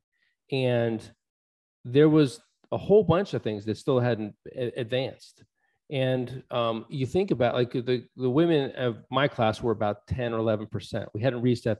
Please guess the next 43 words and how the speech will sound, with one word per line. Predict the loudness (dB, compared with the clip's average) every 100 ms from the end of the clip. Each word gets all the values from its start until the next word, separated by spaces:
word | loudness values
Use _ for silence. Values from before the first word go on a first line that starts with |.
| _ -4
that | -2
magical | 0 2 2 2 0
threshold | 0 2 2 0 -2
of | -2
twenty | -4 -4 -6
percent | -8 -8 -8 -8 _ _ _ _ _
when | 0 2
you | 4
really | 4 6 4
have, | 4 0 0
like, | -4
an | -4
identity. | -6 -4 -2 -2 -2 -4 -6 _ _ _ _
And | -4 -2 -2 -4 -4
some | 0 2
of | 2
my | 2 2
female | 0 -4 -2 -2
classmates | 0 0 0 0
who | 0
I've | 0
interviewed | -2 -2 0 -2
on | -2
this, | -4 -4 -6 -14 -20 _ _ -6
they | -4
talk | 2 4 2
about | -2 -4 -6
that | -6 -6
dynamic, | -6 -8 -8 -10 -10 -4
that | -4 -4
in | -10
fact, | -4 -2 -2 -4
if | -4
they | 0 -2 -2 0
found | 2 2 2
a, | 0 -2 -8
a | -8 -10 -16 _
fellow | 0 2 2
female | 0 -4 -2 -4
cadet | -4 -2 -2 -2
who | -8
was | -8
struggling, | -4 0 0 0 -4 -6